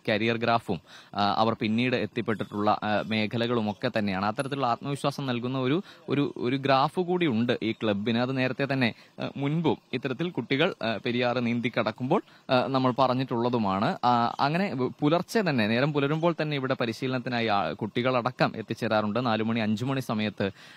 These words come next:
ആ, അവർ എഴുന്നേറ്റ് ഇവിടെ പരിശീലനത്തിനെത്തും. ആ, വലിയ വെയിലിറങ്ങുന്നതിന് മുൻപ് തന്നെ അവരുടെ പരിശീലനം പൂർത്തിയാക്കും. സ്കൂളിൽ പഠിക്കുന്ന കുട്ടികളൊക്കെയാണ് പരിശീലനത്തിനെത്തുന്നത്. സ്വാഭാവികമായും, ആ, ഇവിടുത്തെ നീന്തൽ പരിശീലനം പൂർത്തിയാക്കിയ ശേഷം വേണം അവർക്ക് സ്കൂളിലേക്കൊക്കെ പോകാൻ. അങ്ങനെ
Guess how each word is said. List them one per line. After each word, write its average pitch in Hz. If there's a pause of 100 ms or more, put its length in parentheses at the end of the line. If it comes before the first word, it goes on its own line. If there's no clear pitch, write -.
(100)
ആ, 107
അവർ 104
എഴുന്നേറ്റ് 107
ഇവിടെ 107
പരിശീലനത്തിനെത്തും. 107 (200)
ആ, 127
വലിയ 139
വെയിലിറങ്ങുന്നതിന് 127
മുൻപ് 120
തന്നെ 107
അവരുടെ 104
പരിശീലനം 107
പൂർത്തിയാക്കും. 110 (100)
സ്കൂളിൽ 123
പഠിക്കുന്ന 123
കുട്ടികളൊക്കെയാണ് 123
പരിശീലനത്തിനെത്തുന്നത്. 110
സ്വാഭാവികമായും, 135 (300)
ആ, 147
ഇവിടുത്തെ 151
നീന്തൽ 139
പരിശീലനം 131
പൂർത്തിയാക്കിയ 117
ശേഷം 113
വേണം 107
അവർക്ക് 101
സ്കൂളിലേക്കൊക്കെ 107
പോകാൻ. 101
അങ്ങനെ 127